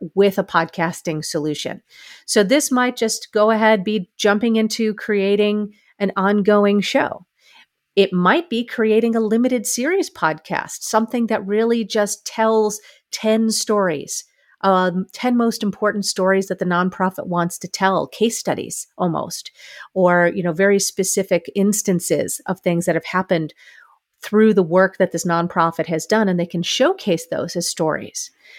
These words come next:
Could be another po-, potential solution. We also can use podcasting if they have large events and showcase the event, uh, before, during, and after using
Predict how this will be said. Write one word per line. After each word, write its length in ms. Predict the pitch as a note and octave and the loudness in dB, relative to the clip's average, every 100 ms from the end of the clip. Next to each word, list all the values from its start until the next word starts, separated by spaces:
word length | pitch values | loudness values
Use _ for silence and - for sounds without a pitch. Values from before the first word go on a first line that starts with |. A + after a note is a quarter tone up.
| - - _ | -20 -20 _
Could 160 | - F3+ | 0 2
be 120 | G#3 | 2
another 540 | G3+ G3+ G#3 G3+ G3+ - | 2 2 4 2 0 -2
po-, 220 | G3 G3 F#3+ | 0 0 -2
potential 360 | G#3 F#3 G3 | -2 -2 -2
solution. 520 | F#3+ F#3 G#3+ A3+ D#3 - _ _ _ | -4 -2 -2 -2 -4 -6 _ _ _
We 160 | G#3+ G#3 | -6 -2
also 320 | G3+ D4+ E4 | 0 0 -2
can 180 | D#4 C4 | -2 -2
use 180 | A#3 A3+ | -2 -4
podcasting 1000 | - G#3+ A3+ - A3 G#3+ - G#3+ G#3+ - _ _ - | -2 -2 -2 -4 -4 -2 -2 -4 -4 -8 _ _ -2
if 160 | G#3+ | 2
they 120 | A#3 G3+ | 2 2
have 200 | A3 G3 | 2 0
large 420 | F#3 F#3+ G3+ G3+ | 0 2 2 0
events 680 | F#3 E3+ F#3+ F#3+ - - - _ _ _ - | -2 0 0 -2 -6 -8 -8 _ _ _ 2
and 400 | G3 F#3+ F3+ F3+ | 4 6 4 0
showcase 680 | - G#3 A3+ - G#3 G#3 - | 2 2 2 4 2 2 -2
the 160 | F#3+ | -2
event, 580 | F#3+ E3 G3 G3+ F#3+ - - | 0 2 4 4 2 -4 -4
uh, 240 | F#3 F3 | 0 0
before, 720 | E3 F3+ - F#3 G3 G#3+ G3+ - | 0 -4 -4 0 4 2 0 -2
during, 380 | F3+ F3+ F#3 | 0 2 0
and 100 | D#3 - | -2 -2
after 640 | D3+ C4+ - F3 E3 E3 - - _ _ | 0 0 0 2 2 0 -8 -20 _ _
using 480 | F#3 G3+ G3+ F#3 | -2 0 0 0